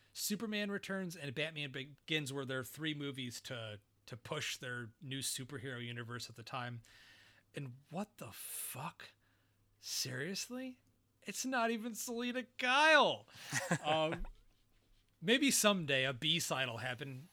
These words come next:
Speaker 1: or something. Maybe we'll do an episode on it. I don't know. It depends on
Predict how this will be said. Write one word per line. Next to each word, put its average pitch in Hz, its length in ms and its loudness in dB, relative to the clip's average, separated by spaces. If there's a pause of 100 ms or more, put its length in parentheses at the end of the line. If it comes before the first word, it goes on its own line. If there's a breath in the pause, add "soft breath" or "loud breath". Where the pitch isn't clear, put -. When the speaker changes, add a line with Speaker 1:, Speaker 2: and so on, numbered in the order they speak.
(160)
Speaker 1:
or 135 200 -4
something. 143 680 4
Maybe 294 220 4
we'll 311 120 6
do 277 140 4
an 285 80 4
episode 240 380 4
on 226 140 4
it. 214 100 2
I 180 80 6
don't 170 100 2
know. 139 160 -2
It 143 60 -6
depends 175 340 0
on 165 220 2